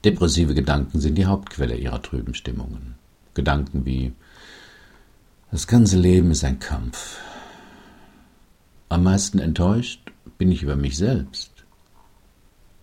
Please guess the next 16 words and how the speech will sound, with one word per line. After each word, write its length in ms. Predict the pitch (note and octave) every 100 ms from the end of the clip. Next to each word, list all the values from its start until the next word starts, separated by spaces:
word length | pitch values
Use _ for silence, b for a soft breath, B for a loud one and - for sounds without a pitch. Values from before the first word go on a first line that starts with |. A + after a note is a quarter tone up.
| _ _ _ _ _ _ _
Ich 140 | - -
bin 120 | C2+
zu 120 | -
nichts 320 | A1+ C2 -
imstande 640 | A#1+ - - G#2+ F2 B1 B1 -
und 180 | - -
nichts 320 | D#2+ D#2+ -
wert. 460 | D#2 C2+ D2 - - _ _ _ _ _ _ _ _ _ _ _ _ _ _ _ _ _ _ _ _ _ _ _ _ _ _ _ -
Warum 380 | C2 B1+ C2 C#2
klappen 360 | - E2 F2
bei 100 | E2
mir 140 | E2 E2+
die 180 | F2 -
einfachsten 680 | G2+ G2 F2+ - - F2+
Dinge 220 | G2+ B2
nicht? 540 | F2+ C2+ - - -